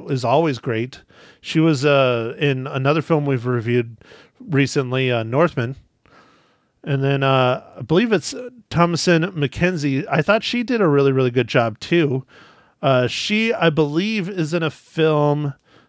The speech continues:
that I watched recently. I don't think we should review it for the pod 'cause it wasn't very good. It was M. Night, uh, Shyamalama Ding Dong's latest,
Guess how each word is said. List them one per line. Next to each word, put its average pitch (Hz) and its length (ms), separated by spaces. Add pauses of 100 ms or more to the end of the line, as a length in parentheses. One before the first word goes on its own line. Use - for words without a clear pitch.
(120)
that 147 120
I 151 100
watched 147 360
recently. 151 600
I 139 160
don't 160 200
think 160 140
we 147 100
should 139 140
review 131 340
it 123 80
for 135 80
the 117 80
pod 120 280
'cause 120 160
it 123 40
wasn't 135 280
very 113 240
good. 113 380 (400)
It 147 60
was 139 340
M. 170 180
Night, 160 300
uh, 127 300
Shyamalama 143 560
Ding 147 200
Dong's 147 480
latest, 156 640